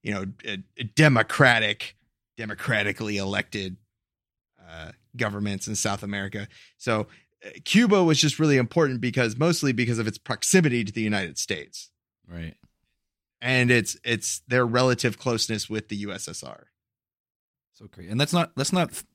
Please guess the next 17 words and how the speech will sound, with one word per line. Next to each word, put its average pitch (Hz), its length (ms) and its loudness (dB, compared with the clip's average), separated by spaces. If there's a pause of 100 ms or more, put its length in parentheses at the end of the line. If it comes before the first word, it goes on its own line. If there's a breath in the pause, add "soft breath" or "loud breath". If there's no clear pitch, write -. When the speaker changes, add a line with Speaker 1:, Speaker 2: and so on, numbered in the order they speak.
(180)
Speaker 2:
let's - 100 -12
not 147 120 -6
forget 123 260 0
that 101 140 -4
this 117 180 0
was 104 180 -2 (520)
classified 110 460 -4
for, 104 140 -2 (100)
like, 95 160 -4
till 110 160 0
when? 104 240 2
From 90 200 -4
sixty-two 131 640 0
to, 113 320 2
like, 98 140 0
nineteen 110 300 0
ninety-eight, 110 640 2